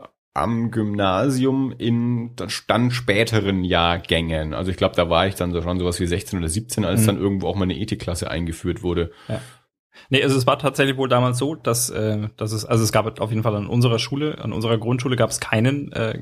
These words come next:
Speaker 2: Ethikunterricht und das heißt, es gab nur katholisch ev-, oder evangelisch.
Speaker 1: Ja.
Speaker 2: Und, ähm, ich hatte die Wahl, als Ungetaufter, äh, den Ethikunterricht zu, zu besuchen. Das heißt, ich hätte während der Religionsstunden frei gehabt und hätte dafür nachmittags irgendwo in irgendeine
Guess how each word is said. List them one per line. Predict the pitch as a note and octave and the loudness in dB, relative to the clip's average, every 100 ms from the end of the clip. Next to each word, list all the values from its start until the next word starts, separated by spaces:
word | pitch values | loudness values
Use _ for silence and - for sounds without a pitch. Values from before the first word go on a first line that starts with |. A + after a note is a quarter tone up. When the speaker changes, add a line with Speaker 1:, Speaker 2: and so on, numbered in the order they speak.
| - | -4
Speaker 2:
Ethikunterricht | C3 C#3 B2+ C3+ C#3+ D3 D#3+ - | -2 -2 -4 -4 -2 -4 -4 -10
und | - G#2+ | -8 -6
das | A#2+ | 0
heißt, | A2 G#2+ | 0 0
es | |
gab | G#2 F#2+ | -2 0
nur | A2 | 0
katholisch | - G#2+ A2+ A2 | 0 0 0 -2
ev-, | G2 - - | -2 -4 -2
oder | G#2+ G2 | 0 2
evangelisch. | G#2+ G2 A#2 D3+ - | 0 0 0 0 -2
Speaker 1:
Ja. | F2 - - - - | -8 -10 -20 -20 -4
Speaker 2:
Und, | A#2 G#2+ - | -2 0 -2
ähm, | A2 G#2+ - | -2 -4 -6
ich | A#2+ B2 | -4 -2
hatte | A#2+ A#2 | 0 0
die | G#2+ | 2
Wahl, | F#2+ A#2 C#3 | 4 4 4
als | - G#2+ - - - D2 - - - | 0 -2 -6 -14 -18 -18 -18 -18 -10
Ungetaufter, | - C3 B2+ B2+ B2 - B2+ B2 B2 - | -4 -4 -2 0 0 0 0 0 -2 -10
äh, | - G#2 G#2 G2+ | -8 -4 -4 -4
den | G2+ A2 | -2 0
Ethikunterricht | B2 A#2+ E3 C#3+ C3 C#3+ - | 0 0 0 -2 -2 -4 -4
zu, | - B2 | -4 -4
zu | B2 D#3 | 0 2
besuchen. | C#3 B2 D#3 G3 A3+ | 4 2 0 -4 -6
Das | A#2+ | 0
heißt, | A2 A2+ | 2 2
ich | - | -2
hätte | A#2+ A#2+ | -4 0
während | A2 G#2 | 0 0
der | G2 | -2
Religionsstunden | G#2 G#2+ A#2+ - B2 A2 | -4 -2 -4 -4 -4 -4
frei | - G2+ A#2+ | 0 0 2
gehabt | C3+ C#3 A#2+ | -2 -4 -4
und | B2 | -4
hätte | A#2 A2 | -4 0
dafür | A#2+ A#2+ | 2 4
nachmittags | G#2+ A#2 C3 B2+ B2 - | 4 0 -2 0 0 0
irgendwo | - A#2 A#2 - | -2 0 -2 -4
in | - B2 | 0 2
irgendeine | B2+ D#3 D#3 - A2 A#2 | 4 2 2 0 0 0